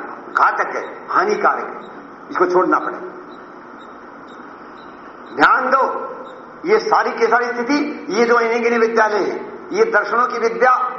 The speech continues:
अब मैं वो सुनाता हूं, आज से दस वर्ष पहले की घटना है। शरीर मेरा अस्वस्थ हुआ, मुझे पता चला शरीर तो कल रहेगा या नहीं रहेगा,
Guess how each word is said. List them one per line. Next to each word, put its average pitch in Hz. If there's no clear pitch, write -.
अब 226
मैं 233
वो 247
सुनाता 247
हूं, 233
आज 233
से 233
दस 226
वर्ष 233
पहले 226
की 226
घटना 196
है। -
शरीर 214
मेरा 214
अस्वस्थ 208
हुआ, 196
मुझे 311
पता 226
चला 226
शरीर 226
तो 233
कल 233
रहेगा 208
या 208
नहीं 202
रहेगा, 196